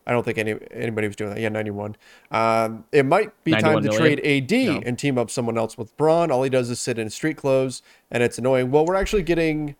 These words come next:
Speaker 1: we think news on A D probably on Friday, but I know people are upset with Anthony Davis for being hurt, but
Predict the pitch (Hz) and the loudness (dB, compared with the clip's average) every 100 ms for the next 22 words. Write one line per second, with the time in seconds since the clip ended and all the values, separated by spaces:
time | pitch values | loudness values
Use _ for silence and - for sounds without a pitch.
0 | _ _ _ 147 202 226 196 147 - 143 | _ _ _ 2 4 6 4 2 -4 -8
1 | 139 156 170 147 151 147 147 139 139 135 | 0 2 2 2 0 2 0 0 0 0
2 | 143 127 127 131 123 110 - 127 127 113 | 2 2 2 -2 -2 -2 -2 2 4 2
3 | 92 95 113 - _ _ - 143 160 226 | 0 -4 -6 -14 _ _ -4 2 4 4
4 | 240 226 226 190 170 - 165 160 151 143 | 2 -2 -2 -2 0 0 0 0 -2 -2
5 | 139 139 131 127 123 123 120 120 107 - | -2 -2 -2 -4 -6 -8 -4 -4 -4 -4
6 | 120 117 - _ _ _ _ - 117 | -2 -2 -10 _ _ _ _ 0 0